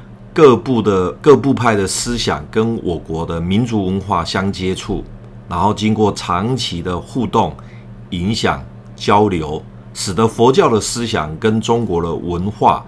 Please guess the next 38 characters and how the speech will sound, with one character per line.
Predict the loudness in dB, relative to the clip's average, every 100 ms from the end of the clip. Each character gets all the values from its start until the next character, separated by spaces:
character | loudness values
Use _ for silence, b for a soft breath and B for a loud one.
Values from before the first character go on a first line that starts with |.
| B B B B
获 | -2 2 2
得 | 0 -6
融 | 0 2 2
合 | 0 -2
性 | -4 -4 -4
的 | -4
发 | -4 -4
展。 | -4 -8 -8 -18 -20 B B B B B B B -16
大 | 2 4
概 | 6
在 | 4 6 4
西 | 2 -2 0
元 | 4 2 4
六 | 4
世 | 4 0 -4
纪 | -2 0 2
末 | 2 2 0 -2
到 | 0 0
九 | 0 -6
世 | -6 -6 -6
纪 | -6 -6 -6
的 | -6 -8
中 | -2 0 0 -2
叶 | -2 -2 -2 -4
的， | -6 -10 -10 -10 -12 -4
这 | 0
个 | 0
时 | 2
候 | 0
是 | -2
中 | -4 -2 -2
国 | -4 -4
的， | -4 -4 -6 -8
是 | -6 -4 -4
隋 | -4 -2 -2
唐 | -2 -4
时 | -6 -8 -8
期， | -8 -8 -12